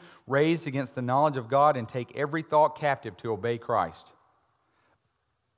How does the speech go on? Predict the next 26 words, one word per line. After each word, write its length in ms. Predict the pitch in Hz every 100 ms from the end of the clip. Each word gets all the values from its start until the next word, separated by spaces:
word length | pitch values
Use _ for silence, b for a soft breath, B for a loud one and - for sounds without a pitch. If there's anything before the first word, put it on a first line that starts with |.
| _ _
As 220 | 143 139
we 320 | 113 120 185 208
do 380 | 139 143 156
the 160 | 139 127
things 640 | - 147 143 143 139 131 - b b b b -
that 560 | 107 123 117 - - 110
God 340 | 127 139 180
has 220 | 160 160 -
called 460 | - 156 151 143 -
us 240 | 147 143
to 140 | - 123
do, 380 | 110 110 101 92 b b b
he 280 | - 190
will 340 | 220 127 117 -
always 560 | 143 175 127 113 107 95
do 320 | 98 120 110
what 220 | 98 104 -
he 180 | 143
said 400 | 135 - 143 123
he 200 | 98 110
would 260 | 104 92 78
do. 260 | 85 82 73 _ _ _ _ _ _ _ _ _ _ _ _ _ _ _ -
Now, 80 |
that 220 | 123 170 160
doesn't 320 | 226 240 208
mean 580 | 220 220 170 165 196